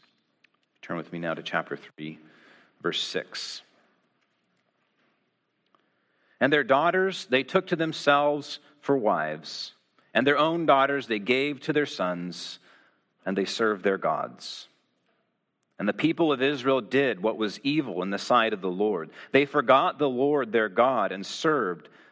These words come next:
Baals and the Asheroth.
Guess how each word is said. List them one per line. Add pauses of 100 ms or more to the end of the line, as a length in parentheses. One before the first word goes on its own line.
(120)
Baals (540)
and
the
Asheroth.